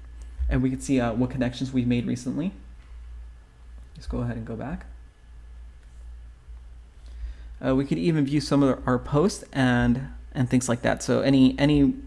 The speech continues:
anything going on with our own personal page. Let's go, go ahead and go back. Uh, and the, the other thing that we've seen already was a stream. So we, we've already seen this page already. It's what people are posting.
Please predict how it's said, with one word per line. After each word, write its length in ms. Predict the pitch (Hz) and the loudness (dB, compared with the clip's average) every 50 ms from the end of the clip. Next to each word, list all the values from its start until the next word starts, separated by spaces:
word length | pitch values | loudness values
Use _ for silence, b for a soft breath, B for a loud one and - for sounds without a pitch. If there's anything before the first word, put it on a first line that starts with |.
| - - - | -10 -2 2
anything 300 | 147 147 147 - 151 139 | 4 4 4 6 6 8
going 240 | 131 131 131 127 | 10 10 10 10
on 140 | 127 123 120 | 10 10 8
with 140 | 117 117 120 | 8 6 4
our 120 | 117 107 - | 2 0 2
own 360 | 120 120 117 117 120 117 - - - - - - | 2 2 4 4 2 2 0 -8 -16 -18 -10 -2
personal 340 | - 131 127 - 117 113 110 | 0 0 0 0 -4 -6 -6
page. 480 | - - 101 82 78 - - - - - - - - - - - - - - - - - - | -6 -8 -8 -8 -8 -10 -12 -14 -14 -16 -16 -18 -20 -20 -18 -16 -16 -16 -16 -16 -18 -18 -18
Let's 100 | - - | -14 -6
go, 260 | - 175 156 156 - - - | -4 -4 -4 -4 -6 -6 -2
go 120 | - 143 | 0 0
ahead 160 | 139 143 135 | 2 2 2
and 100 | 127 123 | 2 2
go 100 | 123 120 | 2 0
back. 380 | 120 - - - - - - - - - - - - - - - - - - - - - - - - - - - - - - - - - - - - B B B B B B B B - - | 0 0 -2 -2 -2 -6 -10 -14 -16 -18 -20 -20 -20 -20 -18 -14 -10 -6 -4 -4 -6 -6 -10 -18 -16 -16 -16 -16 -16 -16 -16 -16 -18 -18 -20 -18 -18 B B B B B B B B -12 -6
Uh, 220 | 127 120 120 - 120 139 | -4 -2 -2 -2 -2 0
and 100 | 135 139 | 2 2
the, 140 | 143 143 - - | 2 0 -2 -4
the 160 | 139 135 131 | 0 2 2
other 140 | 139 143 147 | 4 2 2
thing 240 | 139 160 151 147 143 | 0 0 0 2 2
that 120 | 139 - | 2 2
we've 140 | 135 131 127 | 2 0 -2
seen 220 | - - 160 156 | 0 -2 2 4
already 340 | 143 131 131 135 139 165 185 | 4 6 6 6 6 4 4
was 200 | 170 143 127 120 | 2 2 0 0
a 60 | 120 | -2
stream. 440 | - - - 131 123 120 156 214 - - - - - - - - - - | -4 -2 0 2 2 4 4 2 -2 -4 -16 -20 -20 -20 -20 -20 -20 -14
So 160 | - - 131 | -4 0 2
we, 200 | 123 123 127 131 | 4 6 4 4
we've 120 | 135 127 | 4 2
already 180 | 127 127 120 120 | 4 4 4 4
seen 220 | - - 127 120 | 2 4 4 4
this 140 | 117 113 - | 4 4 2
page 280 | - - 123 120 120 123 | -2 0 0 0 2 2
already. 320 | 120 117 120 139 185 226 - - - - - - - - - - - - - - - - - - | 2 2 2 0 0 -2 -6 -8 -16 -20 -20 -20 -20 -20 -18 -16 -14 -14 -14 -16 -18 -20 -18 -12
It's 80 | - | -6
what 140 | - 120 - | -6 -6 -2
people 260 | - 127 123 - 117 | -2 -4 -2 -2 -4
are 80 | 113 113 | -4 -4
posting. 480 | - - 123 123 123 - - 190 220 | -4 -4 -4 -4 -4 -6 -6 -6 -6